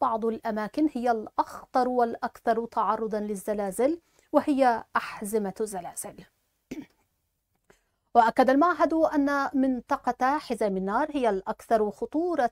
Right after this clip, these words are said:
والأكثر نشاطا في العالم من الناحيتين الزلزالية والبركانية، حيث يحدث بها أكثر من ثمانين في المائة من الزلازل الكبيرة،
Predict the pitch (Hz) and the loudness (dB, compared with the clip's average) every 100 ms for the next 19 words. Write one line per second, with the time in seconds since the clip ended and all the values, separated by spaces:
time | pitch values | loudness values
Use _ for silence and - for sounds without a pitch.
0 | - 220 220 214 208 214 - 226 214 214 | -2 -2 0 -2 -2 -10 -2 0 0 -2
1 | 190 - 202 202 190 208 196 208 196 233 | -6 -4 -4 -4 -4 -6 -2 -2 0 0
2 | 339 - - _ 392 381 269 220 196 - | 0 -4 -20 _ 0 2 2 0 -2 -4
3 | 202 185 - 208 175 - _ _ 190 196 | -6 -4 -4 -6 -8 -16 _ _ -8 -8
4 | 170 180 196 269 285 - 359 - - 196 | -6 -6 -4 -4 -4 -4 -6 -8 -12 -12
5 | 196 - 196 202 220 226 - _ _ _ | -10 -10 -12 -12 -16 -16 -16 _ _ _
6 | _ 214 214 196 - - 202 196 202 - | _ -2 0 -4 -4 -6 -4 -4 -4 -4
7 | 214 202 202 214 208 208 202 - 226 208 | -2 -2 -4 -4 -4 -4 -4 -4 -6 -6
8 | 214 208 202 196 208 208 226 226 - 247 | -6 -4 -4 -4 -2 -2 -4 -6 -6 -6
9 | 294 285 147 175 | -2 -2 -2 -6